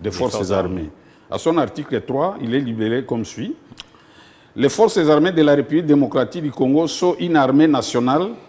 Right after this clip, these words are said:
Speaker 1: républicaine, apolitique et soumise à l'autorité civile. Elles sont une armée de métiers. Les forces armées assurent la promotion et la protection des droits humains.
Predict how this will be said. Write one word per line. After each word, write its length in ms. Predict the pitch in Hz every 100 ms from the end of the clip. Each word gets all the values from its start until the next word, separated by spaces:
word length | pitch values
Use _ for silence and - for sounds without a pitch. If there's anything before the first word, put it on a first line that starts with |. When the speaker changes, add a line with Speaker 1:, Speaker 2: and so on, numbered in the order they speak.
| -
Speaker 1:
républicaine, 840 | 120 123 127 120 127 123 151 185 -
apolitique 800 | 123 120 127 127 113 170 160 -
et 140 | 147 147
soumise 560 | - 131 143 156 143 123
à 60 |
l'autorité 640 | 113 107 110 107 - 135 - -
civile. 540 | - - 104 90 87 80 _ _ _ _ _ _ _ _ _ _ _ - _ _ _ _
Elles 180 | 139 156
sont 500 | - - 220 233 247 -
une 160 | 180 170
armée 320 | 135 139 156
de 100 | 131
métiers. 460 | 117 104 - 92 - - _ _ _ _ _ _ _ _ _ _ _ _ _
Les 140 | 120 151
forces 420 | 214 233 185 156
armées 440 | 151 143 135 107 - - - _ _ _ _
assurent 760 | - 131 - - 196 147 107 92
la 160 | 117
promotion 840 | 120 - 160 160 156 127 - 98 80 - _ _ _ _ 165
et 340 | 190 202 -
la 140 | - 117
protection 760 | - 170 175 165 139 - 202
des 140 | 151 135
droits 320 | 120 127 107
humains. 340 | 92 90 82